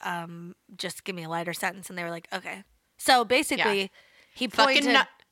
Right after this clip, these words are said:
Speaker 1: Yeah, he narked.
Speaker 2: Snitch.
Speaker 1: Snitch. And I, I, you know, snitches get stitches. I don't think he ever, I think he just probably, like, lived his life after that. I didn't read much
Speaker 2: Yeah.
Speaker 1: about him after that. I, who cares?
Speaker 2: Yeah.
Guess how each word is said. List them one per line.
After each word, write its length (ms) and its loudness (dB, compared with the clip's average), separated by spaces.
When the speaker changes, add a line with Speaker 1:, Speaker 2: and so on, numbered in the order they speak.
Speaker 1:
Yeah, 240 8
he 120 2
narked. 280 8
Speaker 2:
Snitch. 760 4
Speaker 1:
Snitch. 1120 -6
And 460 -2
I, 140 0
I, 180 -6
you 120 -6
know, 320 -4
snitches 520 -4
get 200 -4
stitches. 560 -6
I 120 6
don't 220 0
think 240 -6
he 160 0
ever, 500 0
I 100 0
think 200 -8
he 100 -6
just 240 -8
probably, 300 0
like, 260 -4
lived 240 -8
his 140 -8
life 200 2
after 240 -12
that. 260 -6
I 100 4
didn't 140 -2
read 120 -8
much 160 0
Speaker 2:
Yeah. 60 0
Speaker 1:
about 220 0
him 80 -6
after 220 -4
that. 220 2
I, 260 0
who 160 -10
cares? 360 -8
Speaker 2:
Yeah. 260 0